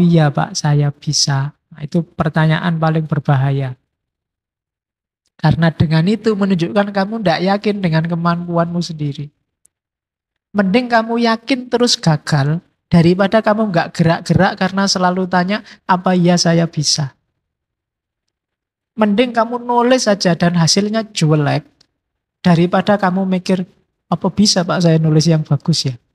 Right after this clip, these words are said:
Apa bisa saya?" Ya wis, ndak jadi-jadi, ndak jalan-jalan. Self confident,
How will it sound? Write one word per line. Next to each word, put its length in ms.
Apa 240
bisa 320
saya?" 240
Ya 240
wis, 400
ndak 240
jadi-jadi, 460
ndak 160
jalan-jalan. 640
Self 400
confident, 800